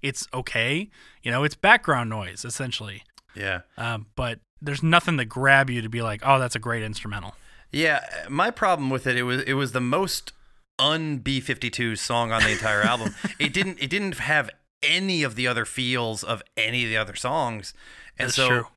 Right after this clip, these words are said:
Speaker 2: it just, it felt like it came out of nowhere, um, and I, I just, it, it, it seemed very unnecessary for me.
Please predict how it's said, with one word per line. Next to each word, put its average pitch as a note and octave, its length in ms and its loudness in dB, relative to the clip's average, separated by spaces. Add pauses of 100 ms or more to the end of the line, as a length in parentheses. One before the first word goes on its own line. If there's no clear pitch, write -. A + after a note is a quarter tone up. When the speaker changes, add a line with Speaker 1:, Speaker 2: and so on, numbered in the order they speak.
(140)
Speaker 2:
it B2+ 140 -4
just, - 340 -4
it B2 220 -4
felt G3 240 0
like G#3+ 140 0
it D3+ 80 -6
came F3+ 200 -2
out E3+ 120 2
of E3 60 -2
nowhere, B2 520 0 (460)
um, A#2 480 0 (280)
and A#2+ 240 0
I, A#2+ 200 0
I B2 40 -2
just, B2+ 220 -6
it, B2 160 -4
it, B2 140 -4 (340)
it - 180 -12
seemed F#3+ 360 -4
very D3 320 4
unnecessary A2 840 -2
for G#2 300 -8
me. F#2+ 280 -10